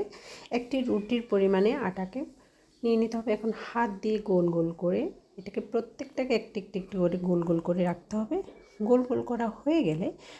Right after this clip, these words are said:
আটার মধ্যে ডুবিয়ে এরপরে হাত দিয়ে একটু চ্যাপ্টা করে বেলনি দিয়ে বেলে নিতে হবে।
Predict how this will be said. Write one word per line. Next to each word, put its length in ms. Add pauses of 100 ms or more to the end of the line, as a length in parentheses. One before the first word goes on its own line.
(120)
আটার 300
মধ্যে 260
ডুবিয়ে 560 (360)
এরপরে 400 (140)
হাত 220 (140)
দিয়ে 160
একটু 160
চ্যাপ্টা 440
করে 240
বেলনি 400
দিয়ে 240 (160)
বেলে 280
নিতে 240
হবে। 300